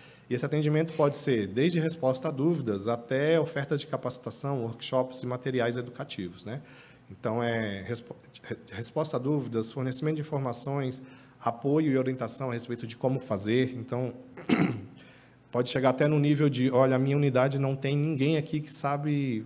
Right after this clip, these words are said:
tra-, trabalhar com dados, mas eu tenho um estagiário, eu tenho um servidor aqui que, que tá disposto." A gente, ele não sabe nem mexer no Excel. Esse, esse, esse apoio pode ser desde ensinar o, o, essa pessoa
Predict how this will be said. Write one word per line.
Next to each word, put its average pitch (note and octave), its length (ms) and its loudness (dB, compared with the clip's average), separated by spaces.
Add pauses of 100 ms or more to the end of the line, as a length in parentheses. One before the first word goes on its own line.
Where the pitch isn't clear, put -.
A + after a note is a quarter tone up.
tra-, C3+ 180 2
trabalhar C3 440 2
com D3 180 -2
dados, A2+ 280 2
mas A#2 180 0
eu C#3+ 80 4
tenho E3 320 4
um C#3 180 2
estagiário, B2+ 640 2
eu A#2+ 60 0
tenho C3 180 -2
um C3+ 60 -4
servidor A#2 500 -2
aqui A2 220 -4
que, C#3 160 -4
que C3+ 240 -10
tá C3 120 -2
disposto." A2 540 -6 (640)
A G#2 60 -6
gente, A#2+ 280 -4 (120)
ele A#2 100 -2
não C#3+ 80 0
sabe D#3 240 4
nem E3 180 6
mexer G3 280 4
no F#3 100 6
Excel. A#2+ 540 2
Esse, A#2 240 -4 (140)
esse, B2 320 -6
esse C3 220 -2
apoio C3+ 440 0
pode C#3+ 240 -2
ser C3+ 160 0
desde D3+ 560 0
ensinar D3 420 -2
o, E3 40 2
o, A#2+ 800 -4
essa G#2+ 200 -8
pessoa A#2+ 500 -2